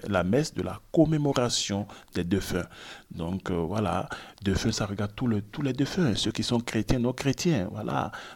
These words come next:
Nous sommes là, euh, parce que nous sommes une créature de Dieu et Dieu nous aime,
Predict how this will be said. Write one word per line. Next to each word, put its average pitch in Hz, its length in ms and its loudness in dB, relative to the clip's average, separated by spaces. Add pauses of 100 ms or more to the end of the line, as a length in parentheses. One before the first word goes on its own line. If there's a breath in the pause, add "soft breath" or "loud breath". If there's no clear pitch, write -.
Nous 107 60 -2
sommes 117 280 -2
là, 165 460 4
euh, 113 160 -4
parce 101 180 -4
que 117 120 -6
nous 101 80 -4
sommes 104 160 -2
une 104 100 0
créature 101 380 -8
de 98 100 0
Dieu 131 320 -2
et 107 60 2
Dieu 104 180 0
nous 95 240 -2
aime, 131 220 -2